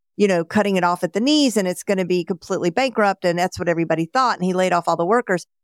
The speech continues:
But actually, I mean, if the world has learned one thing about this guy is, like, not to underestimate him. And I really am not trying to say anything positive about him, so I don't want it to come out positive.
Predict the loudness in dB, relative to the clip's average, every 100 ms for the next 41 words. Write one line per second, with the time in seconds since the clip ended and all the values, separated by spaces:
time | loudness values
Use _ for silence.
0 | _ 0 2 2 -2 0 0 2 0 -6
1 | -4 0 2 2 0 2 4 4 2 0
2 | 0 2 2 2 0 0 2 0 0 0
3 | -2 -2 -6 -2 0 0 -2 -2 0 0
4 | 0 -2 0 -2 -2 0 -2 -2 -2 0
5 | 2 2 0 -4 _ -4 -2 2 2 2
6 | 0 0 0 0 0 0 -2 -2 -4 -2
7 | 0 0 -2 -2 -2 -2 -4 -2 0 2
8 | 2 2 -2 -2 -2 0 -4 0 0 0
9 | -4